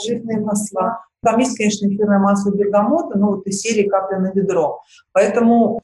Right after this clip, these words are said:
Speaker 2: сертификаты, список и надежный производитель, если будет, то, конечно, будет здорово.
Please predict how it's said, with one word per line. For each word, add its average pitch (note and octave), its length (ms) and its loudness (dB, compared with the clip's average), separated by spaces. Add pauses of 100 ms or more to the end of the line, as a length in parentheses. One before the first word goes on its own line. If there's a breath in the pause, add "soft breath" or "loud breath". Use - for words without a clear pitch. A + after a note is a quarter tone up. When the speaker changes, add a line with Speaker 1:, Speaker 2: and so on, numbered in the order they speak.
Speaker 2:
сертификаты, C4 1200 -4
список B3 840 -4 (160)
и A3 460 0
надежный G3 440 2
производитель, F#3+ 640 0
если F3 200 -12
будет, B3 300 -8
то, - 100 -20
конечно, F3 400 -10
будет E3 200 -12
здорово. D3 460 -10